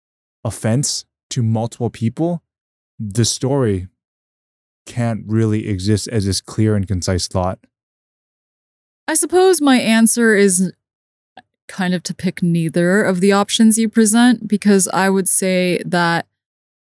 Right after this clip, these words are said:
Speaker 2: Strauss is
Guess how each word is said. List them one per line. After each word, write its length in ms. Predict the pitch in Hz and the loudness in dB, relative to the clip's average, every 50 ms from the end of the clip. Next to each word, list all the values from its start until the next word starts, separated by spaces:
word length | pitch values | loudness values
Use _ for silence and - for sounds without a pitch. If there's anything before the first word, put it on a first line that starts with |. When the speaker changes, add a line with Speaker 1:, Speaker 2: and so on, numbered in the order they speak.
| _ - | _ -6
Speaker 2:
Strauss 840 | - - - - - 196 190 190 190 196 196 190 - - - - - _ _ _ _ _ _ _ _ _ _ _ _ _ _ _ _ _ _ _ _ _ _ _ _ _ _ _ _ _ _ - | -4 -4 -2 -2 0 0 2 2 2 2 2 0 0 0 -2 -2 -4 _ _ _ _ _ _ _ _ _ _ _ _ _ _ _ _ _ _ _ _ _ _ _ _ _ _ _ _ _ _ -2
is 520 | 208 214 208 208 202 202 202 196 180 180 | 0 2 4 4 4 4 4 2 0 -2